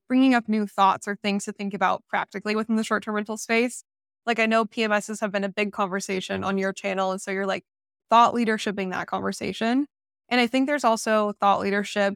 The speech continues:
to be shared on the, like, emotional and on the personal side. And so I, I think it's, like, a mix between the two. Like, you wanna showcase your expertise and you wanna showcase how good you are at what you do, but you wanna share the results. But at the same time,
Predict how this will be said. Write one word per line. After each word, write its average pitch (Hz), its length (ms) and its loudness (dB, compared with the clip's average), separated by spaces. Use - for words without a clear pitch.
to 220 120 -2
be 202 120 0
shared 208 460 0
on 196 300 -2
the, 196 120 0
like, 196 140 -2
emotional 202 640 -2
and 220 100 -2
on 190 120 -4
the 202 100 -8
personal 220 460 -6
side. 269 500 0
And 226 140 2
so 214 500 2
I, 240 140 2
I 254 100 0
think 277 160 0
it's, - 80 -2
like, 277 120 0
a 247 60 2
mix 214 220 0
between 214 320 -4
the 202 80 0
two. 214 300 -2
Like, 196 180 -4
you 208 120 -2
wanna 254 260 0
showcase 226 540 -2
your 196 100 2
expertise 196 640 -4
and 196 80 -2
you 196 60 -2
wanna 240 180 -2
showcase 220 400 -2
how 190 160 -2
good 190 220 -6
you 196 80 -6
are 202 120 0
at - 60 -6
what - 140 -8
you 190 140 -6
do, 190 400 -2
but 196 100 -6
you 208 80 0
wanna 247 180 2
share 254 140 -2
the 240 100 -4
results. 190 420 -4
But 208 80 -10
at 196 80 -10
the 202 60 -14
same 262 280 0
time, 214 600 0